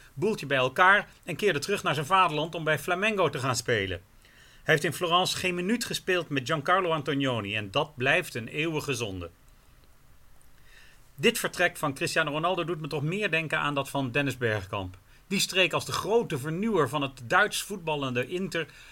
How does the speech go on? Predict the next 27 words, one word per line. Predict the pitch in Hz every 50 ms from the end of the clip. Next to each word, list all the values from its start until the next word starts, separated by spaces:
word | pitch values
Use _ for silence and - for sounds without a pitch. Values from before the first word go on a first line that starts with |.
| - - - - - -
samen | - - - - 190 208 208 190 170 151
met | 143 127 -
Wim | 120 123 123 120
Jonk | 123 147 175 190 165 -
in | 135 120
negentien | 127 139 131 - 135 120
drieënnegentig | 117 143 180 175 151 147 143 123 - 127 110
neer | 123 131 143 156 165 156 - -
in | - 151 160 160 -
Appiano | - 135 127 - 156 147 151 151 139
Gentile. | 123 139 135 120 - 120 98 92 92 87 - - - - - - - - - - - - - - - - - - - - - - -
Er | 147
werd | 143 180 -
heel | 113 117 131 170 220 247 233 202
veel | 151 139 196 208 190 151 120
van | - 139 135 143 143 139 - - - - - - - -
Bergkamp | 131 131 160 160 - - - 156 143
verwacht | - - 143 156 185 185 -
in | - 131
Milaan. | 120 110 104 101 95 92 90 85 80 - - - - - - - - - - -
Inter | - 185 208 196 202 202 196 165 - - - - - -
betaalde | - - - - 190 180 165 151
een | 151 151
recordbedrag | 147 170 165 - - 214 202 185 151 147 139 147 131 -
voor | - 139 131 113
het | 120 107
duo. | 113 113 101 98 87 87